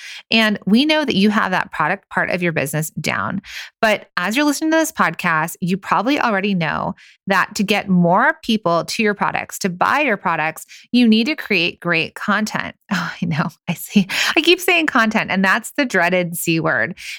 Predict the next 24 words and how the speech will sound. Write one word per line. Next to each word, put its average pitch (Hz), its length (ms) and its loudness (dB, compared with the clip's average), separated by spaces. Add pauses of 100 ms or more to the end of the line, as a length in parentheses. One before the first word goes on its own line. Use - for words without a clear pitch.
And 240 320 2
we 262 600 2
can't 277 280 2
tell 165 200 0
you 180 260 2
how 180 240 0
many 277 160 0
product 180 320 -2
bosses 165 400 -2
tell 175 180 0
us 294 320 0 (580)
that 226 180 2
they 233 160 2
want 262 160 2
to 277 40 -2
create 220 340 -2
great 196 320 -2
content 214 440 -2
for 196 140 -2
their 175 260 0
audience 190 560 0
and 180 80 -4
their 170 100 -2
customers, 175 680 -2